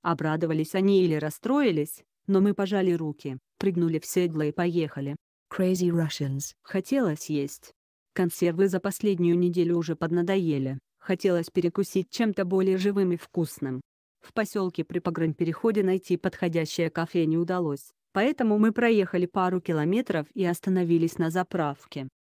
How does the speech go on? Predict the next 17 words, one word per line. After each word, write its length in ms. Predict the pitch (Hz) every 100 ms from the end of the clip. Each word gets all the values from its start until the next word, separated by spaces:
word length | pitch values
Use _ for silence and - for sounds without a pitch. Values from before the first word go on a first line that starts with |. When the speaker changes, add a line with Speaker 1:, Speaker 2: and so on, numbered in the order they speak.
| -
Speaker 1:
Она 260 | 185 190
показалась 640 | 175 180 185 190 247 233 -
вполне 440 | - 254 254 233 180
приличной. 680 | 185 175 156 - 151 143 - _ _ _
Собственно, 680 | - 262 262 - 175 160 143 - _
после 340 | - 208 - 196
Мавритании 640 | 180 165 165 190 175 165
приличным 640 | 156 170 170 180 - 175 165
кажется 440 | 247 233 202 214
любое 360 | 202 196 233 226
сооружение 760 | 208 190 180 175 202 208 202
не 160 | 190 190
из 100 | 185
глины 380 | 190 202 170 160
и 20 |
ослиного 680 | 165 220 - 185 190 180 175
дерьма. 460 | 180 165 165 139